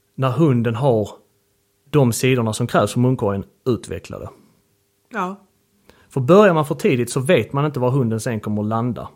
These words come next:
Speaker 1: Och återigen, då får man gå in och problemlösa.
Speaker 2: Ja, just det.
Speaker 1: Ehm, och problemlösning är, det är inte så kul.
Speaker 2: Nej, det är ju verkligen inte det.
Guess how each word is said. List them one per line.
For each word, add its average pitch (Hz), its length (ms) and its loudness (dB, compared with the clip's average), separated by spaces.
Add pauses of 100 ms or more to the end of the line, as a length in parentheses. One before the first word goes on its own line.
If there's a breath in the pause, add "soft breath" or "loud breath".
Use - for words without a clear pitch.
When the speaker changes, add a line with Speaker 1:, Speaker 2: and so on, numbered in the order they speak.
(180)
Speaker 1:
Och - 160 -6
återigen, 131 520 0
då 123 100 -2
får 135 100 -6
man 127 140 0
gå 127 100 -6
in 127 120 0
och 104 100 -6
problemlösa. 104 800 -6 (320)
Speaker 2:
Ja, 175 200 -8
just 175 300 -14
det. 175 120 -20 (840 soft breath)
Speaker 1:
Ehm, 110 480 -4
och 147 220 -4
problemlösning 135 680 0
är, 117 280 -2 (500 soft breath)
det 113 80 -8
är - 20 -4
inte 104 120 -8
så - 60 -12
kul. 85 360 -14 (1900 soft breath)
Speaker 2:
Nej, 247 380 -6 (120)
det 220 120 -6
är 262 160 0
ju 214 140 -2
verkligen 170 420 -12
inte 170 200 -14
det. 180 180 -12